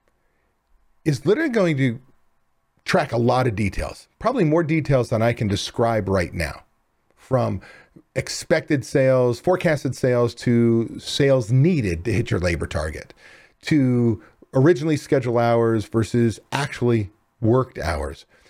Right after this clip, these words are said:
originally schedule-, scheduled dollars to what was actually used, and running totals and so on.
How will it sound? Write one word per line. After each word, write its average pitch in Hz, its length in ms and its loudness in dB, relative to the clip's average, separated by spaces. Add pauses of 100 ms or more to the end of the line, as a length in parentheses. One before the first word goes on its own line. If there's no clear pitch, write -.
(140)
originally 147 580 2
schedule-, 127 440 0
scheduled 120 480 -2
dollars 120 460 2
to 117 160 -2
what 131 240 2
was 131 180 -2 (160)
actually 120 840 -2 (300)
used, 127 600 -4 (560)
and 147 320 0 (140)
running 131 380 2
totals 113 480 0
and 113 120 0
so 147 220 -2
on. 71 240 -8